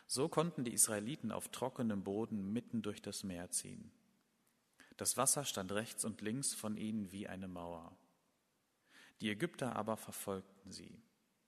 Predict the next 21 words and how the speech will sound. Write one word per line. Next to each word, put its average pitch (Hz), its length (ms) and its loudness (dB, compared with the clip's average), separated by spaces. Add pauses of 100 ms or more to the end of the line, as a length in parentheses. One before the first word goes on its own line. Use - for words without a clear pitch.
(500)
Sie 107 160 -4
jagten 120 400 2
hinter 113 300 2
ihnen 101 180 -2
her 110 280 0
mitten 117 360 0
in 107 140 -2
das 101 240 0
Meer. 85 400 -8 (580)
Alle 143 220 4
Pferde 127 340 2
des 110 180 0
Pharao 113 680 0 (280)
seine 92 220 -4
Streitwagen 101 840 0
und 98 240 -6
Reiter. 87 480 -8 (2000)
Das 95 220 -2
Wasser 127 320 6
flutete 139 560 0
zurück - 580 2